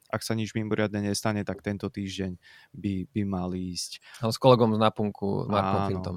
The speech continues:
Speaker 1: áno, presne tak, ďakujem pekne. Eh, Lukáš, mm, aké bolo teda finále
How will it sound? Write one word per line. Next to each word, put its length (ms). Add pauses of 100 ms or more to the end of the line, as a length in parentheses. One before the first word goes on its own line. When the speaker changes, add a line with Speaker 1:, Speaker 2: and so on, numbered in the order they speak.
(260)
Speaker 1:
áno, 240
presne 320
tak, 160
ďakujem 320
pekne. 400 (280)
Eh, 420 (100)
Lukáš, 520 (200)
mm, 240
aké 240
bolo 240
teda 240
finále 520